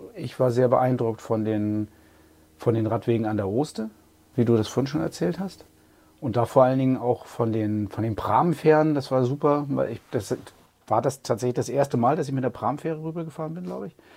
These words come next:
Ähm, da gibt es zwei von direkt an der Oste. Die sind so von Hand gest-, also mit quasi Hand- und Strömungskraft ziehen sie sich auf die andere Seite.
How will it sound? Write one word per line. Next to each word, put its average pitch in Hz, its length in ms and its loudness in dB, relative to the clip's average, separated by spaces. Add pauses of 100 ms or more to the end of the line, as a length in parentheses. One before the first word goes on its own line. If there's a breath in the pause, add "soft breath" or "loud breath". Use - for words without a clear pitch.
(580 soft breath)
Ähm, 117 200 4
da 107 100 4
gibt 113 160 0
es - 140 -6
zwei 117 320 2
von 147 260 0
direkt 143 240 -4
an 143 100 -4
der 135 100 0
Oste. 139 440 -2 (460 soft breath)
Die 104 80 -2
sind 107 160 2
so 107 80 0
von 98 240 -2
Hand 123 220 4
gest-, - 260 -4
also 98 400 2 (400)
mit - 440 -4
quasi 107 280 -6
Hand- 131 240 2
und 110 100 -10
Strömungskraft - 760 -4
ziehen 120 180 4
sie 113 60 2
sich 107 160 -2
auf 92 60 -6
die - 120 -2
andere 101 220 0
Seite. 127 360 0